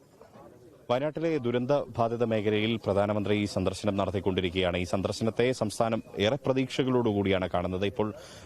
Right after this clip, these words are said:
ഏഹ്, ഈ ഒരു കാര്യങ്ങൾ ഇവിടെ വയനാട്ടിൽ ഏകോപിപ്പിക്കുന്ന മന്ത്രിസഭാ ഉപസമിതിയിൽ ഉൾപ്പെട്ട റവന്യൂ മന്ത്രി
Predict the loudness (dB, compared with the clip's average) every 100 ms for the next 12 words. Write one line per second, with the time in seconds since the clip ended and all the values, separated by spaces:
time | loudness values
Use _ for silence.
0 | 0 2 0 0 -2 0 0 0 0 -2
1 | -2 -2 -4 -2 -2 0 2 2 0 -4
2 | -8 -8 -6 -2 0 0 0 -2 -2 0
3 | -2 -2 -2 0 2 2 -2 -2 -2 0
4 | -2 -4 -10 -18 -18 -12 -6 -2 0 0
5 | 2 0 0 -2 -2